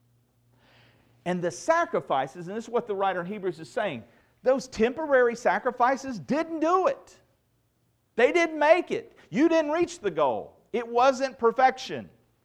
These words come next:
Guys, if perfection's the goal, you and me are in trouble. As if you couldn't tell, pastor's not perfect. Some of you have seen my dance moves. You know what I'm talking about. Right?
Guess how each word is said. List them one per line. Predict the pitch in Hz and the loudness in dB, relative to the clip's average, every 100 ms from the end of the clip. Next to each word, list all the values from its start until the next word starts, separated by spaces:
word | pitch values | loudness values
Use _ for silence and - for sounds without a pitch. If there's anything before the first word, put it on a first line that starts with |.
| _ _ _ _ - | _ _ _ _ 4
Guys, | 220 294 240 | 6 8 6
if | 208 - | 2 0
perfection's | - 185 - 294 294 269 254 175 | 0 0 4 4 4 -4 -8 -6
the | 214 | 0
goal, | 220 269 196 165 170 165 - _ - | 6 6 6 4 0 -4 -16 _ -8
you | 160 277 | 2 6
and | 311 | 6
me | 254 226 | 4 2
are | 220 | -2
in | 196 | -2
trouble. | 220 190 135 95 - _ _ _ _ _ _ _ _ _ _ _ _ _ _ _ _ _ _ _ _ - | 2 4 4 -2 -14 _ _ _ _ _ _ _ _ _ _ _ _ _ _ _ _ _ _ _ _ -12
As | 131 131 | -4 0
if | 180 | 0
you | 220 | -2
couldn't | - 240 247 | 4 4 4
tell, | 240 185 156 156 - _ _ _ _ - | 2 4 4 0 -10 _ _ _ _ -4
pastor's | 135 120 139 127 | -2 -2 -8 -8
not | 135 147 | -6 -4
perfect. | 147 123 92 _ _ _ _ _ _ _ _ _ _ | -6 -6 -10 _ _ _ _ _ _ _ _ _ _
Some | _ 110 | _ -10
of | 117 | -8
you | 131 | -8
have | 139 | -8
seen | 156 160 | -8 -2
my | 185 | 0
dance | 165 135 104 - | 0 -4 -6 -12
moves. | 107 110 110 _ _ _ | -8 -8 -10 _ _ _
You | 120 | -6
know | 127 135 | -2 0
what | 147 | 0
I'm | |
talking | 151 139 110 | 0 0 -2
about. | 98 85 - _ _ _ _ _ _ _ _ _ _ _ _ - | -8 -12 -14 _ _ _ _ _ _ _ _ _ _ _ _ -8
Right? | 117 202 | -4 -2